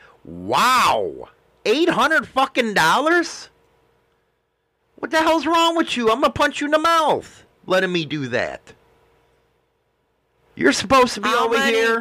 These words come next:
Speaker 2: how many frickin' times do I tell you you're smoking too much?
Speaker 1: You
Speaker 2: How,
Speaker 1: gotta
Speaker 2: how
Speaker 1: give me
Speaker 2: many
Speaker 1: incentive
Speaker 2: times?
Speaker 1: here.
Speaker 2: How many times? How many
Speaker 1: Especially
Speaker 2: times?
Speaker 1: in these times.
Speaker 2: How many times do I tell you on a daily basis you're smoking too much?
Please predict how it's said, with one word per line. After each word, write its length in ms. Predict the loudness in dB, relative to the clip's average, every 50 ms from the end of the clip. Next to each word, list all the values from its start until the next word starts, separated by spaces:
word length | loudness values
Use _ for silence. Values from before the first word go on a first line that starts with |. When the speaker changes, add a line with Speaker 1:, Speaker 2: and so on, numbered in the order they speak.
| -2 -2
Speaker 2:
how 160 | -2 -2 0
many 260 | -2 -2 -2 -4 -6
frickin' 500 | -10 -6 -4 -4 -4 -2 -4 -6 -8 -8
times 440 | -4 -2 -2 0 -2 -2 -4 -8 -6
do 100 | -2 0
I 160 | 0 0 0
tell 340 | -2 -2 0 2 2 4 2
you 220 | 0 -2 -2 -4
you're 180 | -2 -2 -4 -4
smoking 580 | -4 -6 -4 -2 -2 -2 -2 -6 -10 -12 -10
too 180 | -8 -6 -6 -2
much? 520 | 0 0 0 0 -2 -4 -8 -12 -12 -14 -14 _ _ _ _ -20 _ _ _ _ _ _ _ _ _ _ _ _ _ _ _ _ _ _ _ _ _ _ _
Speaker 1:
You 120 | -2 -2 0
Speaker 2:
How, 60 | 2
Speaker 1:
gotta 180 | 0 0 0
Speaker 2:
how 80 | 0 0
Speaker 1:
give 100 | -2 0
me 60 | 0
Speaker 2:
many 100 | -2 -2 -2
Speaker 1:
incentive 580 | -2 -2 -2 0 0 0 0 0 -2 -4 -6
Speaker 2:
times? 40 | -4
Speaker 1:
here. 380 | -2 -2 -2 -2 -2 -6 -10 -16 -20 _ _
Speaker 2:
How 100 | -6 -6
many 200 | -4 -4 -4 -4
times? 600 | -2 0 0 0 0 -2 -6 -8 -14 -18 -20 _ -20 -20 -20 _ _ _ _ _
How 100 | -4 -2
many 120 | -2 -2 -2
Speaker 1:
Especially 480 | 0 2 2 2 2 0 0 0 2 2
Speaker 2:
times? 40 | 2 2
Speaker 1:
in 60 | 2
these 280 | 2 0 0 0 -2 -2
times. 680 | 0 2 4 4 4 4 2 -2 -8 -14 -14 -14 -14 -8
Speaker 2:
How 160 | -2 -2 0
many 180 | 0 0 -2 -2
times 380 | -2 -2 -2 0 -2 -2 -4 -2
do 100 | 0 0
I 140 | 0 0
tell 260 | 0 0 0 2 2 2
you 200 | 0 0 -2 -2
on 160 | -4 -4 -6
a 20 |
daily 440 | -8 -6 -4 -2 -2 -2 -2 -4 -4
basis 720 | -2 0 2 2 2 0 -2 -4 -4 -4 -4 -6 -8 -10 -6
you're 120 | -6 -4
smoking 520 | -4 -4 -6 -4 -2 -2 -2 -4 -6 -10 -10
too 160 | -10 -8 -6
much? 480 | -4 -4 -4 -4 -6 -8 -14 -20 -20